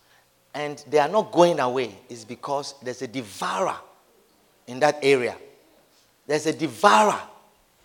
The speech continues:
in that area. Labor to be blessed. Labor to be blessed. That means cancel the curse from your life. You know,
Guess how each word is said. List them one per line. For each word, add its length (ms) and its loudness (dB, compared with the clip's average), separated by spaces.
in 120 -6
that 220 4
area. 320 -2
Labor 720 0
to 140 -8
be 140 -10
blessed. 680 -2
Labor 500 10
to 100 -8
be 120 -8
blessed. 420 -4
That 140 8
means 220 2
cancel 520 4
the 140 0
curse 380 2
from 220 -4
your 220 -6
life. 460 -4
You 100 -8
know, 140 4